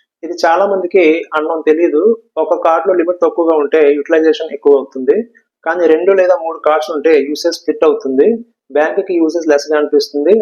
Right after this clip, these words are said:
మీ స్కోర్ అనేది సేఫ్గా ఉంటుంది. కానీ ఒక కండిషను, టైంకి పేమెంట్ చేయాలి, స్టేట్‌మెంట్ డేట్ ఫాలో చేయాలి, అప్పుడు మాత్రమే మీకు అడ్వాంటేజ్ అవుతుంది స్కోర్ అనేది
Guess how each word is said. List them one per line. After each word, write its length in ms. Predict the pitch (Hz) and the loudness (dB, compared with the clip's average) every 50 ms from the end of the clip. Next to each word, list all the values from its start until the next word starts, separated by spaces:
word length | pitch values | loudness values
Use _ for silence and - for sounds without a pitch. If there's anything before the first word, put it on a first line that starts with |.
| - - | 0 -6
మీ 80 | 156 160 - - | -8 -8 -6 -2
స్కోర్ 240 | - 165 160 - 156 | 0 0 2 2 2
అనేది 240 | 151 139 131 165 202 - - | 2 2 0 0 -2 0 2
సేఫ్గా 300 | 151 151 151 139 143 131 127 | 2 2 2 0 0 0 -2
ఉంటుంది. 280 | 123 - 123 120 - - _ _ _ _ _ _ _ _ _ - - | -6 -10 -16 -20 -20 -20 _ _ _ _ _ _ _ _ _ -8 -4
కానీ 120 | 202 220 214 | 0 0 2
ఒక 100 | 208 202 - - | 0 0 0 -2
కండిషను, 420 | 165 165 165 175 175 - 147 151 190 240 240 240 - - _ - 170 | -2 -2 -2 -4 -4 -2 -4 -4 -2 -4 -6 -8 -12 -14 _ -4 -2
టైంకి 300 | 170 190 220 214 220 214 220 | 0 0 0 0 0 0 2
పేమెంట్ 300 | 175 165 156 151 147 - 143 | 2 0 0 0 -2 0 0
చేయాలి, 340 | 131 131 131 131 135 135 127 131 _ _ - | 0 2 2 2 0 0 -2 -4 _ _ -12
స్టేట్‌మెంట్ 460 | - - 165 175 175 190 190 190 170 160 | -4 -2 -2 0 2 2 2 2 2 2
డేట్ 160 | 170 160 - - | 0 0 0 0
ఫాలో 220 | 147 139 139 151 147 - 143 | 0 2 2 2 0 0 0
చేయాలి, 340 | 131 127 127 123 120 123 120 _ _ _ _ _ _ _ - 151 | -2 0 -2 -4 -6 -8 -12 _ _ _ _ _ _ _ -8 -6
అప్పుడు 220 | 151 - - 190 185 170 | -4 -2 0 0 0 0
మాత్రమే 340 | 160 - 156 156 151 156 - 208 202 | 0 0 0 0 2 2 2 0 0
మీకు 140 | 185 - 147 135 | 0 0 0 0
అడ్వాంటేజ్ 400 | 131 139 151 143 143 147 135 135 | 0 0 0 2 2 2 0 0
అవుతుంది 320 | 135 131 - 135 127 131 127 - | -2 -6 -8 -8 -6 -6 -6 -4
స్కోర్ 220 | - 143 139 139 139 131 | 0 0 2 2 2 -2
అనేది 300 | 127 123 120 123 170 | -4 -4 -2 0 2